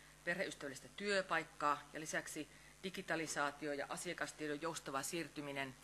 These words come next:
niin, että asiakassuunnitelmien tietoja pystyttäisiin kokoamaan, on tässä tavoitteena. Eli aika mittava, valtaisa, todella laaja, ää, uudistuskokonaisuus.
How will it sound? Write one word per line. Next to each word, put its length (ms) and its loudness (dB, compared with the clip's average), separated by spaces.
niin, 120 -6
että 280 0
asiakassuunnitelmien 1040 2
tietoja 400 4
pystyttäisiin 520 -2
kokoamaan, 460 4
on 80 -4
tässä 220 -6
tavoitteena. 560 2
Eli 220 0
aika 380 6
mittava, 520 8
valtaisa, 640 12
todella 400 12
laaja, 520 12
ää, 360 6
uudistuskokonaisuus. 1300 0